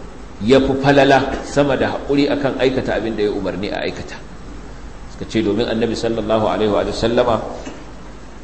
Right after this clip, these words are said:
ya toshe ƙofar fuskantar ko kusantar abin da Allah ya hana gaba ɗaya, yayin da kuma umarni an jingina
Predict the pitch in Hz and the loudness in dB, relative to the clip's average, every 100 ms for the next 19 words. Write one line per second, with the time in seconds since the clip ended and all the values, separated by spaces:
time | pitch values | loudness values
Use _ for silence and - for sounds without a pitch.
0 | - 104 123 135 139 147 147 113 - 131 | 2 8 10 8 8 6 6 4 4 8
1 | 135 - - - - - - - - - | 8 8 2 0 -8 -12 -14 -16 -16 -16
2 | - - - 107 - - 135 139 139 113 | -16 -16 -8 -6 -6 0 2 4 4 2
3 | - 131 131 113 135 143 135 117 104 123 | 6 6 6 2 2 2 2 2 2 2
4 | 135 123 120 123 110 107 117 120 95 90 | 2 0 2 4 4 4 4 0 -2 0
5 | 101 107 117 110 - - - - - - | 2 2 4 2 2 -8 -12 -14 -14 -2
6 | 101 120 139 123 127 131 127 117 101 113 | 4 4 4 2 2 0 2 2 2 4
7 | 156 - - - - - - - 117 127 | 2 2 -4 -10 -14 -14 -14 -2 2 2
8 | 123 143 147 139 117 123 | 4 4 4 4 6 6